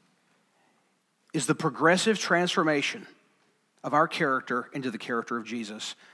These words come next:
It's us becoming like Jesus. What God wants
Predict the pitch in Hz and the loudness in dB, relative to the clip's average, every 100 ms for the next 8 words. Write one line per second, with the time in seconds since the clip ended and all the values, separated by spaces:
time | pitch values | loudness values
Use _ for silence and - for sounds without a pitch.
0 | _ _ _ 156 156 - 151 - 151 131 | _ _ _ 2 2 0 -2 0 0 0
1 | 113 113 - 120 107 90 - - - _ | -2 -4 -6 -8 -8 -8 -8 -8 -12 _
2 | _ _ _ - 156 175 156 196 202 202 | _ _ _ 2 6 6 4 8 10 12
3 | 202 - 151 175 147 131 - - | 8 4 -2 2 2 2 -2 -6